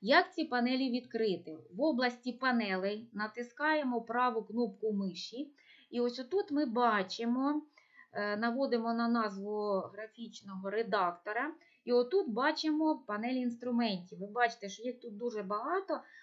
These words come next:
але ось ми з вами будемо використовувати панель інструментів змінити, вона справа,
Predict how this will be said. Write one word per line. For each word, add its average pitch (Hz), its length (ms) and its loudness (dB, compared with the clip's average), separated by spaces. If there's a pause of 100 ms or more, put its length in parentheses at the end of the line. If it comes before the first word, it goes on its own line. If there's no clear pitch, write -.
але 247 300 0
ось 233 300 2
ми 262 180 -2
з 277 80 -6
вами 240 220 2
будемо 220 340 0
використовувати 220 920 -2
панель 233 300 2
інструментів 190 720 -8
змінити, 208 640 0
вона 254 260 -6
справа, 269 580 -4